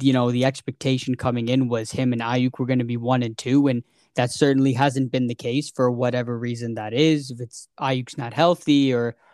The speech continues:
he's in the doghouse or whatever the hell it may be, I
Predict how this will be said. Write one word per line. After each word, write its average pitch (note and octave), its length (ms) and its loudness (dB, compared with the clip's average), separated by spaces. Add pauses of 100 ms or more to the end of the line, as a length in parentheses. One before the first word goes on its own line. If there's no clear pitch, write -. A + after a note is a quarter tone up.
(140)
he's B2+ 200 -10
in B2+ 120 -6
the A#2+ 100 -6
doghouse C#3 520 2
or A#2+ 120 -4
whatever C#3 540 -2
the B2 100 -4
hell B2 260 -4
it A2+ 80 -10
may A#2 180 -8
be, B2 240 -6
I A2+ 240 -12